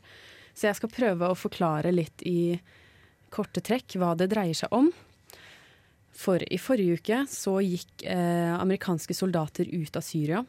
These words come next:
ehm, fordi Trump ba dem om å gjøre det. Eh, og som følge av det så, eh, gikk Tyrkia til angrep på Syria, eller områder i Syria, onsdag ettermiddag.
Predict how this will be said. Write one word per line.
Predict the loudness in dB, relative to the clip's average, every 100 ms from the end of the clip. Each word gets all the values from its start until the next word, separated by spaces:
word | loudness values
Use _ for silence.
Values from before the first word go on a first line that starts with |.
| _ _ _ -6
ehm, | -2 0 0 0 0 -2 -4 -10
fordi | -10 -6 -6
Trump | -4 -6 -4
ba | -6
dem | -4
om | 0
å |
gjøre | 0 0
det. | -2 -6 -16 -20 -20 -20 -20 -14 -2
Eh, | 2 2
og | 2
som | -2
følge | 0 0 2 2 2
av |
det | 2 0 -2
så, | -10 -4 -2 0 -2 -6 -6
eh, | -2 0
gikk | -2 -4
Tyrkia | -2 -2 -2
til | -4 -2
angrep | -2 0 -4 -4
på | -4 -4 -8
Syria, | -6 -4 0 0 -2 -6 -6
eller | -2 -2 -4 _
områder | 0 2 2 -2 -4
i | -4
Syria, | -4 -2 -2 -2
onsdag | -4 -6 -6 -10 -10
ettermiddag. | -8 -6 -6